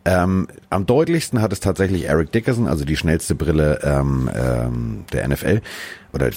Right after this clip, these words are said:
allgemein die schnellste Brille des Sports irgendwie, ähm, geschafft. Der hat zweitausendeinhundertfünf Yards geschafft. Alle anderen sind knapp unter zweitausendeinhundert geblieben.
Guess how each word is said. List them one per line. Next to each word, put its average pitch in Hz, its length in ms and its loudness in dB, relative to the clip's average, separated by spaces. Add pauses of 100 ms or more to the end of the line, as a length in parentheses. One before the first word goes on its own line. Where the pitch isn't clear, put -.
(280)
allgemein 69 420 0
die 62 60 -2
schnellste 62 400 -4
Brille 65 280 -2
des - 120 -4
Sports - 480 -2
irgendwie, 92 380 2
ähm, 80 560 0
geschafft. 90 460 -2
Der 78 80 2
hat - 120 -2
zweitausendeinhundertfünf 69 1700 -4
Yards - 300 -8
geschafft. - 360 -16
Alle - 180 0
anderen 165 320 2 (320)
sind 101 200 -4
knapp - 420 -2 (260)
unter 113 320 2
zweitausendeinhundert 65 1080 -2
geblieben. - 360 -12